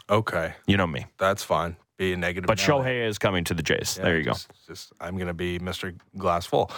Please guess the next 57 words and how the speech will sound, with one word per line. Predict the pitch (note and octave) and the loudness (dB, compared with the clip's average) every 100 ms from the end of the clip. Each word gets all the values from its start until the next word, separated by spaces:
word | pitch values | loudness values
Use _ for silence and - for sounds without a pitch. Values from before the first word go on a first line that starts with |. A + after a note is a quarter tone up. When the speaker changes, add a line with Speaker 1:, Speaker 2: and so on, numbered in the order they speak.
| - - | -8 0
Speaker 1:
Uh, | C3+ D3+ D#3 | 2 2 0
comedian | - F#3+ B3+ C4+ G#3 | 0 2 2 2 0
and | F#3 | 2
actor | F#3 G3+ G#3+ F#3 E3+ - _ | 2 2 2 2 0 -8 _
Sebastian | - - G3+ A#3+ A#3 G#3 | -4 2 2 2 0 -2
Maniscalco | G3 G3+ G#3+ - G#3+ G3+ G#3+ G3+ C3 F2+ | 2 2 0 0 2 2 4 2 2 0
coming | - F#3 F#3 | 2 4 2
to | E3 | 2
Scotiabank | F#3 - G3+ F3+ F#3+ E3+ | 0 4 2 4 2 2
Arena | E3+ E3+ D3+ C#3 - | 0 2 2 2 2
on | D3+ D#3 | 4 4
November | D3+ E3 E3+ | 2 2 2
twenty-second | E3 D#3+ C3+ D3 D3+ | 2 2 2 2 2
next | F3 - | 0 0
year | F3 | 0
as | B2+ | 0
part | A#2+ C#3+ | 2 2
of | B2 | 2
his | A#2 A2+ - _ _ - | 0 -2 -8 _ _ 0
It | A#3+ | 2
Ain't | B3 B3+ | 2 2
Right | F3+ A#3+ | 2 0
tour. | - B2+ - - | -2 -2 -4 -2
We're | B2+ | 0
giving | D3+ C3+ | 2 2
away | B2 | 2
tickets. | A2+ G#3+ B3+ C4 - | 2 2 4 0 0
To | E3 | 2
enter, | F3 G3 | 2 4
all | E3 F3 | 2 0
you | |
have | E3 | -2
to | D#3 | 0
do | D3 | 0
is | C3 | 0
tune | - D#3+ | -2 0
into | C#3 C3 | 2 2
episodes | A#2+ A#2+ A#2 B2+ | 0 0 2 2
of | A2+ | 0
the | G#2 | 0
Fan | C3 B2 | 2 4
Morning | A#2 A#2 | 2 0
Show, | A2+ A#2+ A2 | 0 0 2
listen | A#2 E3+ D#3+ | 0 0 0
for | B2+ | 0
the | |
code | B2 B2+ | 2 2
word, | A#2+ A#2 A2 | 2 0 2
then | A#2 | 0
text | A2 - C4 | 2 0 2
that | G#3 F3+ | 2 2
code | - F#3+ | 2 2
word | E3+ E3 | 2 0
to | C#3+ | 0
five | - C#3 C3+ | 4 4 4
ninety-five | B2+ B2+ A#2+ A#2 | 2 2 2 2
ninety. | G#2+ G#2 G2+ | 2 2 0